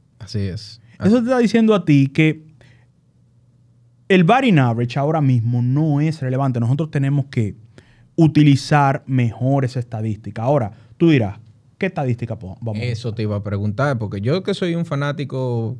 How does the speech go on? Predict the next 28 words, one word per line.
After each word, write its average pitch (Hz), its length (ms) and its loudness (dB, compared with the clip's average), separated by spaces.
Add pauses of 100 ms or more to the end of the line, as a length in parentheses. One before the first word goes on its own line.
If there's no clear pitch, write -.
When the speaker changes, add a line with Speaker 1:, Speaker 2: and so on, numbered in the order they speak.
(120)
Speaker 1:
clásico, 127 680 -2
vamos 151 280 -4
a - 20 -6
decir 170 200 -4
un 165 60 -4
fanático 143 460 -6
clásico, 117 480 -8
tradicional, 113 760 -2
no 135 520 0
un 135 180 -2
numerólogo, 117 1000 -2 (340)
sé 151 580 2
lo 131 100 -4
que 120 100 -4
son 127 180 -4
estadísticas 131 400 -2
avanzadas, 151 540 -2
pero 123 460 -2 (540)
yo 104 500 -4
conocí 117 520 -4
la 110 160 -6
pelota 147 380 -8
con 120 200 -8
batting 90 300 -16
average, - 440 -16
o - 60 -14
sea, - 180 -14
con - 200 -16